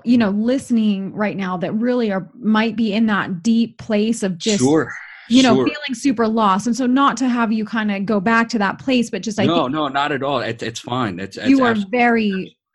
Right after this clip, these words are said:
Speaker 1: serious and you were very low in that
Speaker 2: Yep.
Speaker 1: place. And so
Speaker 2: Yep.
Speaker 1: I think that's why it makes your story even more amazing that you were in that car and, and, and then tell what happened.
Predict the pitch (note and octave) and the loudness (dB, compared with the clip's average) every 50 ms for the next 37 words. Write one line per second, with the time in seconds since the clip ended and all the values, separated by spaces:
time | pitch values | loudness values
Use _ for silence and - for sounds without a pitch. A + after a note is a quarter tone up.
0 | _ _ _ _ - - - - D4 D4+ D4 B3+ A3+ G3+ F3+ C#3+ F3 F3 G#3+ A3 | _ _ _ _ -20 -16 -4 0 2 4 4 4 2 0 -2 -4 -4 -2 -2 0
1 | A3 A3+ A3+ G#3+ G#3+ G3+ F#3 F#3 A3 A3 G#3+ G#3+ G3+ F#3+ F#3 F3+ G3+ G#3 G#3+ G#3 | 0 0 -2 -2 -4 -4 -4 -4 -4 -4 -2 -4 -4 -6 -4 -4 -2 -2 0 0
2 | G3 F#3 F#3 F3+ D3 - - - A#3 G#3 F3+ E3+ - - - F#3+ G3 F#3+ - G#3+ | -2 -2 -4 -4 -6 -8 -6 -2 -2 -2 -2 -2 -6 -8 -6 -8 -8 -6 -4 -4
3 | G3 F#3 F#3+ F#3 - - - - - A3 A3+ A3+ C#4+ C4+ A#3+ A#3+ A#3 A3 A3 G#3+ | -4 -4 -4 -6 -8 -16 -8 0 0 0 4 4 4 4 6 4 2 2 2 0
4 | A3 G#3+ G3+ G#3 D3+ - F#3 F#3 F#3+ F3 G3 G3+ A#3 B3 A#3+ C4 C4+ C4 - - | 0 0 0 -2 -4 -8 -10 -10 -8 -6 0 2 4 6 6 4 4 2 -2 -2
5 | B3 A#3 A3+ - - B3 A3+ A3+ G#3+ G3 G3+ G3 G3+ G#3 G#3 G3+ G3 F#3+ G3 G#3 | 0 0 0 0 0 0 2 2 2 2 2 2 2 2 2 2 2 2 2 2
6 | A3 A3+ A3 G3+ F#3+ F#3 F#3 F#3 F#3+ F#3+ G3 A3 G#3 G#3 F#3+ F#3+ - G#3+ A#3+ A#3+ | 2 2 0 0 -2 -2 -4 -4 0 2 2 2 2 2 -2 -2 0 2 4 4
7 | A#3 G#3+ G3+ G3 D#3+ - - - A3 G#3 F#3+ F3+ F3 F3 E3+ - G#3 G3 F#3 F#3 | 6 4 4 0 -2 -6 -2 0 2 4 4 2 2 0 0 0 0 0 0 -2
8 | - _ F3+ G3 F#3+ F#3 - - G#3 G#3 G#3 G3+ G3 F#3 G3+ A3 G#3 G3 F#3+ F#3 | -6 _ -2 -2 -2 -2 -4 0 2 2 4 4 2 0 2 2 2 2 2 0
9 | F3+ F#3 F#3 F3 F3 - C3+ - G#2 C3+ G3 - | 0 -2 -4 -4 -4 -8 -12 -12 -12 -18 -18 -20